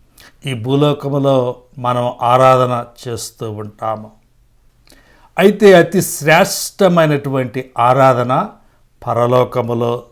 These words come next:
జరుగుతుంది. ఆ పరలోకపు ఆరాధనను బట్టి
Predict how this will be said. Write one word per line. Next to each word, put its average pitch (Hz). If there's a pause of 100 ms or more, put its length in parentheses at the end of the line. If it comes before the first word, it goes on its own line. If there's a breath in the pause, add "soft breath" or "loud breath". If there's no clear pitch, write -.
(100)
జరుగుతుంది. 101 (1700 soft breath)
ఆ 175
పరలోకపు 214
ఆరాధనను 175
బట్టి 139